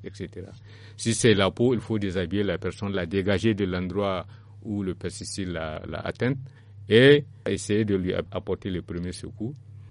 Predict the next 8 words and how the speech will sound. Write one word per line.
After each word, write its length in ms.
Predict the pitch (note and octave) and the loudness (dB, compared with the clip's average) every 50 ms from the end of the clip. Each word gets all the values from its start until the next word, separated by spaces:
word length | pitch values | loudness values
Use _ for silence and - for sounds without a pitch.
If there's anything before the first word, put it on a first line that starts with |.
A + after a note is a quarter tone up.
| - - - | -20 -8 0
et 300 | G2 A2 C3+ D3+ E3 - - - - - - - - | 2 4 4 4 2 0 -6 -18 -20 -20 -20 -8 0
la 120 | F#2+ F#2+ F#2+ | 0 0 0
conduire 560 | - - G#2 G2+ G2+ G2 B2+ C3+ C#3 C#3+ C#3+ C#3+ - - - - | 2 0 2 2 4 4 4 4 4 4 0 -4 -14 -18 -8 -4
dans 220 | G2 G2 F#2+ F#2+ | -4 -2 0 2
un 60 | A#2 A#2 | 0 0
centre 320 | A#2 - B2+ A#2+ A#2+ - | 0 -2 -2 -2 -2 -4
de 160 | F#2+ E2+ B2 | -4 -4 -4
santé 500 | - - F#2+ F2+ E2 F2+ A2 G#2+ A2 A2 | -4 -2 -4 -4 -4 -2 -2 -4 -4 -4